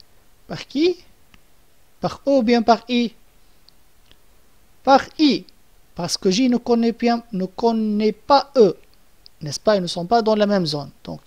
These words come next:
ici, le routeur I, il va dire à J, « Si tu veux aller à ce réseau, tu passes par moi. » D'accord ? Et J va transmettre le message au routeur K. Ainsi de suite. D'accord ? Est-ce que vous avez bien compris la différence entre L S A type un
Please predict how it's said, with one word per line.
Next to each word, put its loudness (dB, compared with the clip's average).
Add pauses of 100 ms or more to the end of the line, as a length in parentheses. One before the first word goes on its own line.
ici, -8
le -4
routeur -10 (120)
I, -8
il -14
va -14 (140)
dire -10
à -12
J, « -8 (300)
Si -6
tu -4
veux -2
aller 0
à -6
ce -8
réseau, -6
tu -14
passes 0
par 2
moi. » -2 (140)
D'accord ? -4 (120)
Et -8
J -6
va -2 (200)
transmettre -6
le -6
message -2 (420)
au -2
routeur -6
K. -10 (640)
Ainsi -4
de -12
suite. -12 (540)
D'accord ? -2 (480)
Est-ce -20
que -18
vous -6
avez -2
bien -2
compris -2
la 0
différence -2
entre -6
L -4
S -8
A -4
type -10
un -2